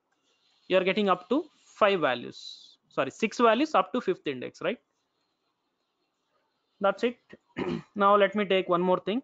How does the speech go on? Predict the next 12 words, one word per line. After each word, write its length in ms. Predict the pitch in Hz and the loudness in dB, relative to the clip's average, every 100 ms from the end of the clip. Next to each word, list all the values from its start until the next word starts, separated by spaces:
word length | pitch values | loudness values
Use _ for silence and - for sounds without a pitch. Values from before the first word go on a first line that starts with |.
| _ | _
a 80 | 147 | -2
last 320 | 147 151 - | 0 0 0
operation. 560 | 151 147 156 147 190 277 _ _ _ _ _ _ _ _ _ - _ _ _ _ _ _ _ _ _ _ _ _ _ _ _ _ | -2 0 -4 -4 -6 -8 _ _ _ _ _ _ _ _ _ -20 _ _ _ _ _ _ _ _ _ _ _ _ _ _ _ _
One 240 | 147 135 131 | -14 -14 -16
second. 460 | 120 - - 220 - _ _ _ _ _ _ _ _ _ _ _ _ _ _ _ _ _ _ _ _ _ _ _ _ _ | -20 -18 -18 -18 -20 _ _ _ _ _ _ _ _ _ _ _ _ _ _ _ _ _ _ _ _ _ _ _ _ _
So 140 | - 165 | -6 -2
that 180 | 156 | 0
is 380 | 156 277 - - _ | 0 -2 -6 -20 _
simply 380 | - 185 190 226 | -6 -4 0 -2
print 480 | - 160 165 165 185 _ _ _ _ _ _ _ _ _ _ _ _ _ - | 0 0 0 -2 -6 _ _ _ _ _ _ _ _ _ _ _ _ _ -4
my 240 | 160 202 | 0 0
tuple 640 | 202 143 - 139 151 165 | 2 -2 0 -2 -2 -4